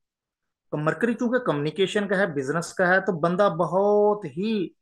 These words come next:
रिफाइंड तरीके से, टैक्टफुल तरीके से अपने काम करेगा। अगर डिप्लोमेसी में तो बहुत अच्छा डिप्लोमेट होगा, वो लोगों के साथ ज्यादती भी नहीं करेगा और अपना काम भी निकाल लेगा, विन विन सिचुएशन क्रिएट करेगा ना वो।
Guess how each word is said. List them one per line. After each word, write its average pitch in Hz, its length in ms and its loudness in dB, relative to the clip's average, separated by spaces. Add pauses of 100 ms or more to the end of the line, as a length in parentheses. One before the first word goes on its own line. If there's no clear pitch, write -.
रिफाइंड 170 560 2
तरीके 170 320 0
से, 160 160 -2
टैक्टफुल 208 500 -2
तरीके 165 280 -4
से 156 120 -2
अपने 139 260 -2
काम 123 260 -2
करेगा। 120 360 0
अगर 123 200 -2
डिप्लोमेसी 190 600 2
में 202 160 2
तो 202 60 -2
बहुत 214 300 2
अच्छा 156 200 -2
डिप्लोमेट 120 500 -4
होगा, 92 220 -12 (680)
वो 160 60 6
लोगों 185 280 6
के 196 120 4
साथ 185 300 0
ज्यादती 127 320 0
भी 185 60 0
नहीं 233 120 4
करेगा 240 440 4
और 196 180 0
अपना 185 220 0
काम 151 260 -2
भी 143 100 -4
निकाल 123 340 -10
लेगा, 104 280 -8
विन 175 260 6
विन 285 200 2
सिचुएशन 247 540 -2
क्रिएट 170 280 -2
करेगा 95 320 -16
ना 185 80 -10
वो। 175 160 -12